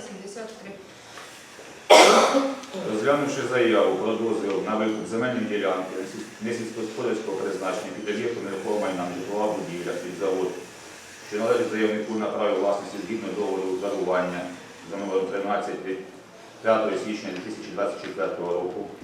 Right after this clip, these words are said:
Speaker 2: яка перебуває в користуванні в місті Гребінка по вулиці Магістральна, сімдесят три, пропонується з метою продажу земельної ділянки площею дев'ять тисяч сорок п'ять квадратних метрів з відповідним кадастровим номером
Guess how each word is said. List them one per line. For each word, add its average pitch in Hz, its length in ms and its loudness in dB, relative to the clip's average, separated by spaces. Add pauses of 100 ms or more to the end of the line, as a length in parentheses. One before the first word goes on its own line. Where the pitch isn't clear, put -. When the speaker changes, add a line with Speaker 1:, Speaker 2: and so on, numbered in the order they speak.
(640)
Speaker 2:
яка 98 240 0
перебуває 107 760 4
в - 140 -4
користуванні 95 580 -2
в 90 100 -4
місті 87 260 -8
Гребінка 87 420 -4
по 85 260 -4
вулиці 87 280 -4
Магістральна, 80 480 -2
сімдесят 82 460 -10
три, 101 200 -6 (960)
пропонується 107 760 -4 (100)
з - 100 -10
метою 120 340 0
продажу 104 560 2 (680)
земельної 117 340 2
ділянки 104 340 2
площею 104 540 0
дев'ять 107 200 4
тисяч - 280 -4
сорок 101 200 -4
п'ять 104 180 0
квадратних 95 440 -2 (100)
метрів 87 240 -4
з - 20 -10
відповідним 98 420 -6
кадастровим 92 480 0
номером 90 340 -4